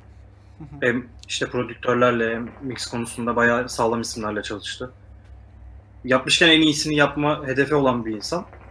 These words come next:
Speaker 2: En azından o zaman öyleydi. Şu anda bilmiyorum.
Speaker 1: Hı hı. Şu anda ben de bilmiyorum.
Speaker 2: Şu anda bilmiyorum. Hani bir bağlantım olmadığı için o zaman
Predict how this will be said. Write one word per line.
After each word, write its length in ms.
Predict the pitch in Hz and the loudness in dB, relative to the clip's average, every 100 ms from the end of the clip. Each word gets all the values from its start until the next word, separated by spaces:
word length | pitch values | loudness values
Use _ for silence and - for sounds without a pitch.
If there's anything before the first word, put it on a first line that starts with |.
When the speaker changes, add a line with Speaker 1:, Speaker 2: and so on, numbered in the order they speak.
| - - | -20 -8
Speaker 2:
En 80 | 127 | -4
azından 340 | 113 113 147 139 | -2 0 2 0
o 60 | |
zaman 240 | 131 123 156 | 0 2 4
öyleydi. 340 | 131 110 98 | 4 2 -4
Şu 180 | - 113 | -6 -4
anda 200 | 110 131 | -2 -2
bilmiyorum. 340 | 123 104 95 - | -2 -4 -10 -16
Speaker 1:
Hı 60 | - | -18
hı. 40 | 143 147 - | -18 -20 -20
Şu 60 | |
anda 180 | 127 143 | -18 -14
ben 100 | 156 127 | -12 -12
de 80 | 117 | -16
bilmiyorum. 300 | 117 117 - - - - - - - - - - - - - | -18 -20 -20 -20 -20 -20 -20 -20 -20 -20 -20 -20 -20 -20 -16
Speaker 2:
Şu 220 | - 117 | -12 -10
anda 200 | 104 127 | -8 -6
bilmiyorum. 320 | 127 117 107 | -4 -2 -2
Hani 160 | 110 110 | -2 -4
bir 120 | 110 | 0
bağlantım 420 | 117 113 107 131 | 0 2 -2 -4
olmadığı 220 | 123 120 | -4 -4
için 180 | 104 - | -6 -6
o 40 | 110 | -4
zaman 260 | 117 120 | -2 -4